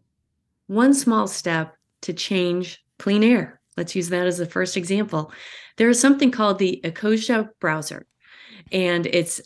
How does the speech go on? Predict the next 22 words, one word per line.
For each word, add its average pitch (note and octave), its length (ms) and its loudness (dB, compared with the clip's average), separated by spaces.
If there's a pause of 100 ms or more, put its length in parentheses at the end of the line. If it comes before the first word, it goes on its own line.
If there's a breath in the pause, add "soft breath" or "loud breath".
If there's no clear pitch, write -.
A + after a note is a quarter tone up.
spelled E3+ 340 -2
E G3 160 -2
C F3+ 640 -4
O E3 340 0
S D3 340 -4
I D#3 180 0
A. A3+ 360 -2 (560 soft breath)
And F#3 240 2
it A3 220 2
is, A3+ 380 4 (420)
you G#3+ 180 0
can D4+ 140 2
just D4+ 180 0
switch B3+ 320 0
your C#4+ 100 2
browser E3+ 800 0 (160)
that F#3+ 160 0
you G#3 120 0
use F#3+ 300 2
on F3+ 160 -2
your D3+ 120 -4
phone E3+ 580 0